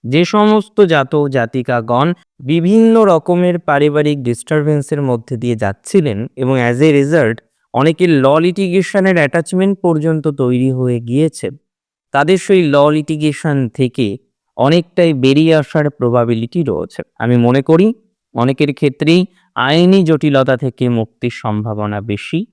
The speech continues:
অনেকের ক্ষেত্রে আইনি জটিলতা থেকে বেরিয়ে আসার সংযোগ আমরা লক্ষ্য করতে পারবো এবং এটা বাস্তব, ম্যাক্সিমাম ক্ষেত্রেই সম্ভাবনা রয়েছে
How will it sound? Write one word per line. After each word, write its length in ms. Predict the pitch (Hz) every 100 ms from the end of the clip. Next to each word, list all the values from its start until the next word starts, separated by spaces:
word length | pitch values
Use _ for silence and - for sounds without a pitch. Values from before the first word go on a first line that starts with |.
| _ _ - 110
অনেকের 280 | 120 131 123
ক্ষেত্রে 340 | 120 - 127 139
আইনি 420 | - 123 143 170
জটিলতা 520 | 156 131 127 120 117 110
থেকে 240 | 113 - 110
বেরিয়ে 360 | 117 135 156
আসার 300 | 147 139 151 139 - _ _
সংযোগ 480 | - 135 123 131 139
আমরা 260 | 127 117 113
লক্ষ্য 320 | 107 104 - 117
করতে 280 | 117 - 127
পারবো 280 | 127 139 208
এবং 200 | 170 151 - _ -
এটা 160 | 120 120
বাস্তব, 460 | 113 107 - 185 214 _ _ -
ম্যাক্সিমাম 560 | 101 104 - - 135 131
ক্ষেত্রেই 460 | 127 123 - 139 156
সম্ভাবনা 720 | - 110 104 107 107 107 104
রয়েছে 400 | 101 104 110 -